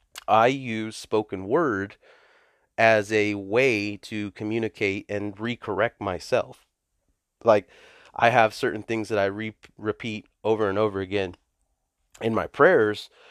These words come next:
but I also have this openness towards getting into that zone or that mindset. And, um,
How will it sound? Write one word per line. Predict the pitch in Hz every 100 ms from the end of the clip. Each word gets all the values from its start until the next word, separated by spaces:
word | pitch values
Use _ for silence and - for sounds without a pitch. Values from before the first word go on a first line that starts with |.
| - _
but | -
I | 107
also | 117 131 - 120
have | 117 110 107 98 - - - - _
this | 120 110 -
openness | 143 - 127 110 104 - -
towards | - 110 104 101 -
getting | 117 110 107
into | 104 104 -
that | 95 95 -
zone | 92 107 98 101 98
or | 95
that | 90 92 101
mindset. | 107 104 98 101 98 -
And, | 98 90 - - - _
um, | 98 95 92 92